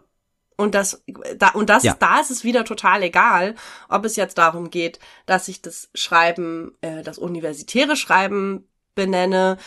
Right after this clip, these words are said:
Speaker 1: das Schreiben im Beruf, das Autobiografische, das ist ja völlig egal. Aber es geht doch um Schreiben über Schrei-, äh, Spre-, Schreiben über Schreibprozesse, Sprechen über Schreibprozesse und dazu auch, was ist dein individueller Schreibprozess? Also auch,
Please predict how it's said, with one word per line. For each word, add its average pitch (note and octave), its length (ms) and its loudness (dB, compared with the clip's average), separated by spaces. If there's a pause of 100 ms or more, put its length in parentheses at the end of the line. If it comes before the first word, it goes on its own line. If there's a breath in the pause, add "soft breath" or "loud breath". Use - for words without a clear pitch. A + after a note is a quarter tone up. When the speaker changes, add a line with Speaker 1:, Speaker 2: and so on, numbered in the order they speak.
(220 loud breath)
Speaker 1:
das D3 120 -8
Schreiben D#3+ 360 -2
im D#3+ 140 -6
Beruf, C4+ 540 2
das F3+ 180 -8
Autobiografische, G#3 1000 0
das F#3+ 140 -6
ist F3+ 80 -10
ja E3+ 100 -8
völlig C4 380 -4
egal. F3+ 420 2 (300 loud breath)
Aber F#3+ 260 4
es G#3+ 140 -4
geht G#3+ 160 -6
doch A3 120 -2
um F#3 120 -6
Schreiben B3+ 540 -2
über F#3+ 200 -4
Schrei-, - 260 -10 (100)
äh, C#3+ 100 -6
Spre-, - 360 -16
Schreiben D3 280 -12
über C#3+ 100 -10
Schreibprozesse, - 540 -10
Sprechen C4 400 -2
über F#3+ 180 0
Schreibprozesse B3 1000 0 (420 loud breath)
und G3 260 -2
dazu B3 640 2
auch, G3+ 560 2 (260 loud breath)
was F#3 340 2
ist C4+ 220 -4
dein F#3+ 280 2
individueller C4 720 0
Schreibprozess? - 720 -8
Also F#3+ 280 -4 (100)
auch, G#3 500 2